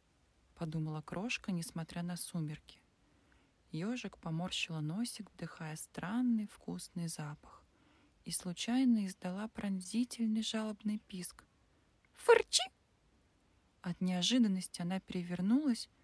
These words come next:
и скатилась по склону холма в большую кучу свежих листьев. Отчаянно кувыркаясь, ежонок всё сильнее закапывала себя глубже. Брюшко коснулось холодной сырой земли,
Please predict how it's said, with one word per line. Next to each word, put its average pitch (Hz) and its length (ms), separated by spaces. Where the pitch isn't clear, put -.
и 180 80
скатилась 233 600
по - 160
склону 208 420
холма 202 480
в 180 100
большую 226 840
кучу 190 500
свежих 165 640
листьев. 156 500
Отчаянно 175 580
кувыркаясь, - 840
ежонок 185 480
всё - 180
сильнее 196 520
закапывала 190 720
себя 190 340
глубже. 185 580
Брюшко 202 500
коснулось 196 600
холодной 180 560
сырой 180 360
земли, 180 480